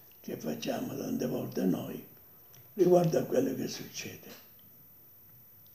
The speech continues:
Perché Dio, impersonato in Gesù Cristo, la seconda persona della Santissima Trinità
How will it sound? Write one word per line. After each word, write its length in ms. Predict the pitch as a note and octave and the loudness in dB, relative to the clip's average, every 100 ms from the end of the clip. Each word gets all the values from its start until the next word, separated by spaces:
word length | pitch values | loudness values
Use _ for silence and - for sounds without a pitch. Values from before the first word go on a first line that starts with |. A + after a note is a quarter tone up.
| - - - - | -20 -20 -20 -12
Perché 520 | D#3+ - E3 G3 - | -8 -2 2 2 0
Dio, 600 | E3 G3+ A3 - A#3 - - - - - - - - - - - - - - - - - - - - - - - | 4 6 6 4 -2 -6 -16 -20 -20 -20 -20 -20 -20 -20 -20 -20 -20 -20 -20 -20 -20 -20 -20 -20 -20 -20 -20 -16
impersonato 1200 | - D#3 C3+ C3+ - - D3+ D#3 D#3 - - - - | -4 0 2 2 2 0 2 4 4 2 -6 -8 -10
in 140 | - - | -8 -4
Gesù 340 | D3 - - | -2 -2 0
Cristo, 600 | F2 F2+ E2 - - - - - - - - - - - - - - - - - - - - - - - - - - - - | 2 2 2 -4 -10 -14 -20 -20 -20 -20 -20 -20 -20 -20 -20 -20 -20 -20 -20 -20 -20 -20 -20 -20 -20 -20 -20 -20 -20 -20 -14
la 120 | - | -12
seconda 460 | - D3+ E3+ C3 | -2 4 4 4
persona 420 | C#3+ C3 - B2 C3 | 2 -2 0 0 0
della 200 | A2 - | -2 -4
Santissima 720 | - - - - - - - | -6 -4 -2 -2 -4 -6 -8
Trinità 680 | - - - - - - | -6 -6 -4 -2 -4 -6